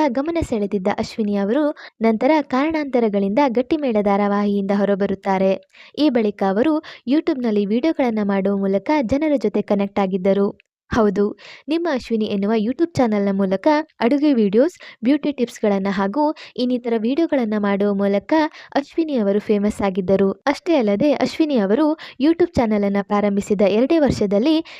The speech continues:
ಎರಡು ಲಕ್ಷದ ತೊಂಬತ್ತಾರು ಸಬ್ಸ್ಕ್ರೈಬರ್‌ಗಳನ್ನ ಸಹ ಹೊಂದಿದ್ದು, ಈ ಮೂಲಕವೇ ಅವರು ಅರ್ನಿಂಗ್ ಸಹ ಮಾಡುತ್ತಿದ್ದಾರೆ. ಇನ್ನು ಅಶ್ವಿನಿ ಅವರು ಎಲ್ಲಿಯೂ ಸಹ ತಮ್ಮ ಪರ್ಸನಲ್ ವಿಷಯಗಳನ್ನ ಹಂಚಿಕೊಂಡಿರಲಿಲ್ಲ. ಎಷ್ಟೋ ಜನರಿಗೆ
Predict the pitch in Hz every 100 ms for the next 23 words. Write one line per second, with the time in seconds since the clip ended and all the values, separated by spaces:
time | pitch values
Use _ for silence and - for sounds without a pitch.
0 | - 247 311 320 247 - 208 208 214 202
1 | 208 233 294 330 247 - 240 220 208 208
2 | 202 196 202 208 202 196 202 202 190 302
3 | 311 - _ - 320 330 254 214 220 214
4 | 202 202 320 320 233 247 320 - 247 202
5 | 202 196 - 196 196 196 196 - _ _
6 | 233 254 302 311 - - 294 - 359 320
7 | 262 202 214 214 214 214 233 214 302 -
8 | 226 220 226 - - 330 254 240 214 208
9 | 202 214 214 190 220 220 208 196 196 196
10 | 190 185 - _ - 269 370 349 240 208
11 | 202 285 302